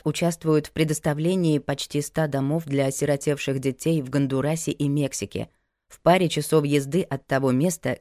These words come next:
где Беккер сейчас живёт. Он исследовал заботу о сиротах в мире и делится со мной историей про детский дом в Мексике,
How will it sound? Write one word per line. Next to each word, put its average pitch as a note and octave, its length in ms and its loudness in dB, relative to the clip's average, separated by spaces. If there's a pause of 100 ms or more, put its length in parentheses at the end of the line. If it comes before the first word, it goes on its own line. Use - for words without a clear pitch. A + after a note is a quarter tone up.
где D3 220 2
Беккер C3+ 420 -2
сейчас B2 400 -2
живёт. C3 480 -6 (920)
Он G#3+ 220 6
исследовал G#3+ 560 4
заботу G3+ 560 2
о - 60 0
сиротах F3 500 0
в F3 60 -2
мире F#3+ 400 2 (340)
и D#3+ 80 2
делится G#3+ 460 2
со F#3 160 0
мной F#3+ 260 2
историей F#3 560 2
про D#3+ 220 0
детский F#3+ 340 -2
дом F#3+ 240 0
в F3 100 -4
Мексике, C3 600 -2